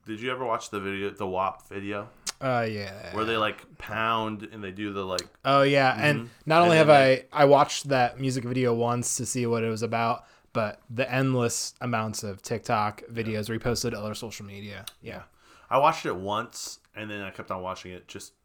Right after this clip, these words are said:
Speaker 1: because I really understand the nuances
Speaker 2: <laughs>
Speaker 1: of Cardi B and Megan Thee
Speaker 2: You have to
Speaker 1: Stallion.
Speaker 2: really, uh,
Speaker 1: Watch it multiple times
Speaker 2: savor.
Speaker 1: to
Speaker 2: You have to really,
Speaker 1: Yeah.
Speaker 2: there's tans there, there are layers. You have to digest.
Speaker 1: Yeah.
Speaker 2: You have to chew the,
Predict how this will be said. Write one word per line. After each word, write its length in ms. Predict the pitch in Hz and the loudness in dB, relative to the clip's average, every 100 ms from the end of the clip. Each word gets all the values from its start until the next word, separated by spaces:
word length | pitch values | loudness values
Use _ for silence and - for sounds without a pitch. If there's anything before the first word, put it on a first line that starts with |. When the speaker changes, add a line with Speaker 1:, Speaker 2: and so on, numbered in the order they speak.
| - - | -20 -20
Speaker 1:
because 280 | 101 101 92 | -14 -12 -8
I 20 | |
really 260 | 98 101 | -8 -8
understand 460 | 90 95 92 95 87 | -8 -12 -14 -14 -14
the 60 | 87 | -12
nuances 1080 | 90 90 87 87 90 85 - - - - - | -12 -10 -12 -10 -12 -12 -12 -12 -10 -12 -16
Speaker 2:
<laughs> 260 | - - - | -20 -18 -8
Speaker 1:
of 220 | 92 - | -8 -6
Cardi 220 | 90 90 85 | -8 -8 -8
B 100 | 87 | -12
and 100 | 87 | -12
Megan 220 | 87 90 | -14 2
Thee 60 | |
Speaker 2:
You 60 | 156 | 4
have 100 | 170 | 4
to 40 | - | 6
Speaker 1:
Stallion. 220 | 170 151 | 6 6
Speaker 2:
really, 560 | 139 147 139 135 123 127 | 4 4 4 4 2 -4
uh, 440 | 117 117 107 101 98 - | -2 0 0 -2 -6 -8
Speaker 1:
Watch 260 | 107 107 - | -6 -6 -6
it 80 | 101 | -8
multiple 360 | 113 - - | -8 -6 -2
times 40 | - - | 0 4
Speaker 2:
savor. 540 | 160 160 135 120 - | 6 6 4 4 0
Speaker 1:
to 60 | 131 | 2
Speaker 2:
You 80 | |
have 100 | 143 | 2
to 100 | 143 | 4
really, 260 | 147 147 135 | 4 6 4
Speaker 1:
Yeah. 100 | 127 | 2
Speaker 2:
there's 240 | 131 - - | 0 0 -2
tans 420 | - 156 156 139 | -2 0 0 0
there, 140 | 147 | 2
there 180 | 135 123 | 2 2
are 60 | 117 | 0
layers. 440 | 123 139 139 131 123 | 2 2 2 0 -2
You 40 | |
have 60 | - | -8
to 60 | |
digest. 680 | 104 113 113 110 139 131 - | -6 -4 -4 0 2 2 0
Speaker 1:
Yeah. 60 | 127 | -8
Speaker 2:
You 20 | |
have 40 | |
to 60 | 104 | -10
chew 320 | - - 135 | -8 -2 -2
the, 200 | 113 101 | -2 -10